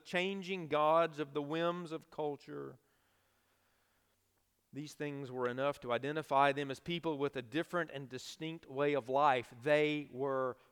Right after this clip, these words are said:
quote, "the way." And that burden of distinction now falls to us. If Jesus is the way,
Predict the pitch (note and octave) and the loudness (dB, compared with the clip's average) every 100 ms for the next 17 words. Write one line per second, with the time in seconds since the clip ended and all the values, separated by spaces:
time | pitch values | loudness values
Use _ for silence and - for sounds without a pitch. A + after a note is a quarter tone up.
0 | - - D3 C3 - _ _ _ _ _ | -12 -4 -2 -2 -8 _ _ _ _ _
1 | _ - A2+ B2+ B2 B2+ C#3+ C3 A2 G#2+ | _ -20 -12 -8 -6 -6 -6 -6 -10 -18
2 | G2+ F#2 _ _ _ _ _ _ _ _ | -20 -20 _ _ _ _ _ _ _ _
3 | _ _ _ _ _ _ _ _ _ _ | _ _ _ _ _ _ _ _ _ _
4 | _ _ _ _ _ _ _ _ _ A#2 | _ _ _ _ _ _ _ _ _ -8
5 | C#3 C#3+ C#3+ C#3+ A#2 A2 - - F3+ G3 | -8 -4 -2 -2 -4 -12 -14 -10 -8 -8
6 | - D3 D3 C#3+ F3+ E3+ F3 - - B3+ | -10 -8 -4 -4 -2 -2 -4 -6 -4 -4
7 | B3+ G#3 - - - _ _ _ _ _ | -4 -6 -14 -20 -20 _ _ _ _ _
8 | _ _ _ _ _ _ _ _ _ _ | _ _ _ _ _ _ _ _ _ _
9 | _ _ _ - - F#3+ C#3 F3 A#3 E3 | _ _ _ -20 -4 0 0 0 -4 -4
10 | E3+ - G3 G3 E3 - _ - C#3 A#2 | -6 0 4 6 4 -8 _ -20 -14 -2
11 | D#3 C#3 D#3 F3 C#3 G#2+ F2+ | 0 2 0 0 -4 -12 -18